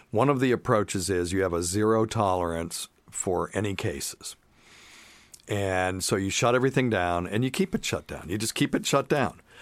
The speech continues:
Now, t-, talk to people who are living in Manhattan right now, and they have seen what's happened with this. I mean,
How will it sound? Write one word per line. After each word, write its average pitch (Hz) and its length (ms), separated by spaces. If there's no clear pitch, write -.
Now, 120 340
t-, 170 140
talk 147 400
to 127 260
people 123 420
who 123 100
are 107 120
living 120 440
in 107 260
Manhattan 101 640
right 117 260
now, 117 300
and 95 120
they 110 200
have 123 240
seen 127 760
what's 101 300
happened 123 400
with 71 100
this. 71 280
I 98 40
mean, 80 300